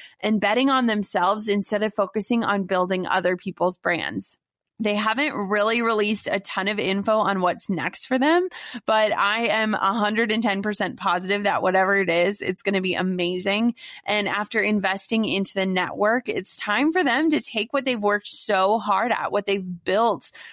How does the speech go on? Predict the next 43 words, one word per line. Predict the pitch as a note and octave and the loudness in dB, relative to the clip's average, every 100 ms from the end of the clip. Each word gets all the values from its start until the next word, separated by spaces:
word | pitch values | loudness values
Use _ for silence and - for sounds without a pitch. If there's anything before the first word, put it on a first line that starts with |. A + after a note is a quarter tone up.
| - | -2
what | G#3 G#3 | 0 2
they | G#3+ G#3 | 2 2
have | F#3+ F3+ | 2 -2
done, | F3 F3 B3+ A#3+ G3+ | 0 0 2 2 0
and | G3+ E3 G3 | 0 0 -2
run | F3 F3 A#3 | 0 0 2
with | B3+ A#3 | 0 0
it | G#3+ F#3+ | -2 0
on | F#3+ G3 | 0 2
their | G3 - | 0 2
own | F3+ F#3 F#3 | 0 0 -2
terms. | - F#3 E3+ - F#3+ | -6 -4 -4 -6 -8
And | - G#3+ G#3 - - - | -2 -2 -2 -8 -18 -10
I | - B3 | -4 -2
just | D#4 - | 0 0
think, | E4+ D4 | 2 0
you | A3 A#3 | 2 2
know, | A3 G#3 | 2 2
when | G#3 | 0
they | G#3 | 0
announced | G#3+ G3+ G3 G3+ - | 0 0 0 0 -2
it, | E3+ | 0
it | |
was | G3 - | 0 0
so | - - G#3 G#3+ A3+ | 0 2 4 4 2
funny | - G3 G3 G#3 | 0 -2 0 0
reading | F#3+ F#3+ G3+ G#3 | 0 0 0 -2
through | - F#3 F#3 F#3 | 2 4 6 4
their | F3+ | 2
comments | F#3 F#3+ F3 F#3 | 0 0 0 0
on | G3 E3+ | 0 0
Instagram. | D#3 F#3 G3+ G3+ G3 | -4 -4 -2 0 0
People, | G#3 G#3+ G#3 G#3+ G#3+ | -2 -4 0 2 4
I | G3+ | 2
mean, | G3+ | 2
you | G3 | 2
would | G3+ | 2
have | G3+ - | 0 2
thought | G3 - | 0 0
the | F#3 | -2
world | F#3 F3+ F3 F#3+ | 2 2 2 0
was | F#3 - | -6 -2
ending. | E3+ F3 G#3 C#4 | -2 0 0 2